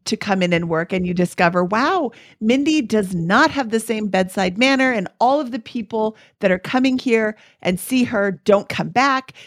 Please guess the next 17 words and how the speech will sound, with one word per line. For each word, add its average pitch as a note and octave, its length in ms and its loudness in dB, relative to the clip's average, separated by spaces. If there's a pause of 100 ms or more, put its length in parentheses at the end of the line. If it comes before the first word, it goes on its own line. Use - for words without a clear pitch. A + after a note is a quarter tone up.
She's B3+ 340 -2
not B3 240 0
a A#3 40 0
good F#3 260 -4
fit." - 420 -4 (300)
Or, A#3 340 4 (160)
"Mindy C#4 400 2
is G#3 220 4
amazing. G#3+ 760 2
She's G3 280 -2
the F#3+ 120 -4
exact F#3 540 -8
same B3+ 200 -6
person A3 380 -4
that F#3+ 200 0
I C4+ 180 2
am. B3 320 4